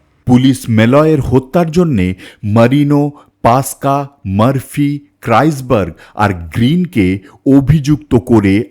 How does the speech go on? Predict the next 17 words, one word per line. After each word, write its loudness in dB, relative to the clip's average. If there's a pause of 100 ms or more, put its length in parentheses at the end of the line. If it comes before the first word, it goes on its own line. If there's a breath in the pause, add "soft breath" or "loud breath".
(120)
আদালতে 0
তোলে। 0 (560)
উনিশশো 0 (120)
তেত্রিশ -2
সালেই -2 (420 loud breath)
আদালত 0 (380 soft breath)
মেলয়কে 2 (240)
গাড়ি 2
দিয়ে 0
ধাক্কা -6
মেরে 0
হত্যা -2
করার -2
চেষ্টায় -4 (460 loud breath)
ট্যাক্সি -2
ড্রাইভার 0 (220)
গ্রিনকে 0